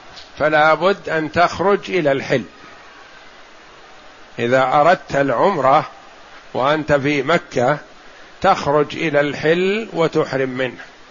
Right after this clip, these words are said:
وأما إذا أردت الحج إن شاء الله فتحرم من مكة، من مكان إقامتك، من بيتك أو من الشارع أو من عند ركوب السيارة أو من المسجد الحرام،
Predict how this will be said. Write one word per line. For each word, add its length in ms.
وأما 720
إذا 300
أردت 580
الحج 640
إن 160
شاء 320
الله 600
فتحرم 880
من 160
مكة، 540
من 160
مكان 880
إقامتك، 760
من 220
بيتك 540
أو 260
من 160
الشارع 640
أو 160
من 140
عند 200
ركوب 360
السيارة 760
أو 180
من 180
المسجد 600
الحرام، 580